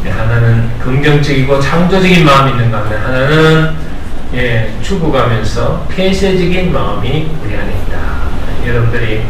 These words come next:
소망을 가지고, 비전을 가지고, 아, 적극적인 이런 마음이 있다면 또 하나는 그냥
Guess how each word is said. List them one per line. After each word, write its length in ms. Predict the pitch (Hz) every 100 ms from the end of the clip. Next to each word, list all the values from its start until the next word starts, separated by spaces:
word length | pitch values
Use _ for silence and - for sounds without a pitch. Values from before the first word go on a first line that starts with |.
| - - - - -
소망을 560 | - - 139 135 135 117
가지고, 600 | - - 104 135 156 -
비전을 460 | - 165 165 - -
가지고, 260 | - - - - - - -
아, 680 | - - - - - 160 180
적극적인 720 | 175 165 175 - 160 151 143 139
이런 200 | 139 127
마음이 380 | 117 120 117 -
있다면 460 | 113 110 139 160 156 - - -
또 140 | 131 117
하나는 400 | 117 120 113 104
그냥 380 | 104 104 104